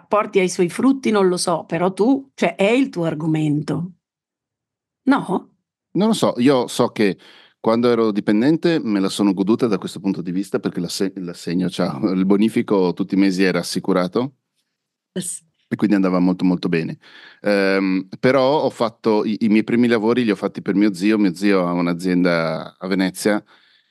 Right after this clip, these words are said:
Speaker 2: e, ehm, ed è stato un imprinting fortissimo da questo punto di vista, nel senso che, eh, ho proprio visto cosa significa non solo essere libero professionista, essere un imprenditore che deve far mangiare la gente.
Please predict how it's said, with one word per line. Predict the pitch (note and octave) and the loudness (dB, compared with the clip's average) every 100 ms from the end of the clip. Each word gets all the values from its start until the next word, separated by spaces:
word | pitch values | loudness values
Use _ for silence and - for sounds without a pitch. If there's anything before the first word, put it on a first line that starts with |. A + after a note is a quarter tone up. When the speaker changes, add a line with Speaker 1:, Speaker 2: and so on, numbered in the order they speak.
| _ | _
Speaker 2:
e, | A2 G#2+ A2 - | 0 0 0 -2
ehm, | G2 F2+ F2 E2+ E2 C#2+ - C#2 C2+ _ _ _ _ | -2 0 0 -2 -4 -6 -8 -10 -14 _ _ _ _
ed | A2+ G#2 | -4 -2
è | |
stato | G#2 A2+ C3 | 0 0 2
un | |
imprinting | A#2 F#2 G#2+ G#2+ B2 A2 | 2 2 0 0 -2 -2
fortissimo | - F#2 - G2+ - F2+ | -2 -6 -6 -8 -2 -2
da | F2 | -2
questo | F2 F2 | -2 -4
punto | F2+ F2+ | -6 0
di | G2 | 2
vista, | F#2+ F2+ G2+ F#2+ | 2 0 0 0
nel | F2 | 0
senso | D#2+ F#2+ E2+ G2 | -2 -4 -2 -2
che, | F#2 F2+ - | 0 -2 -2
eh, | F2+ E2+ | -4 -4
ho | - | -4
proprio | F2+ F#2 G2 | -4 -2 0
visto | F2 G#2+ - A2+ A2 - _ _ _ _ _ _ | 0 0 0 0 0 -2 _ _ _ _ _ _
cosa | A2 G2 | -4 -4
significa | F#2 G2+ G2+ F#2 | -2 -2 0 2
non | G#2 D#3 | 4 2
solo | - A#2+ G2 | 2 0 2
essere | F#2 - F#2 | 0 0 0
libero | F#2 F#2 | 2 0
professionista, | F2 F2+ - F#2+ F2 G2 | -2 -8 -4 -2 0 0
essere | G2+ G#2 | 0 2
un | G2+ | 2
imprenditore | F#2+ A2 G#2 F#2+ A#2 G#2 F2+ | 2 2 0 0 0 0 0
che | |
deve | F#2 F2+ | -2 -2
far | G#2 | 0
mangiare | F#2+ F#2 F2+ F#2+ F#2 | 0 2 2 2 0
la | F2+ | 0
gente. | E2 F2 E2 F2+ E2 | 0 0 -2 -4 -6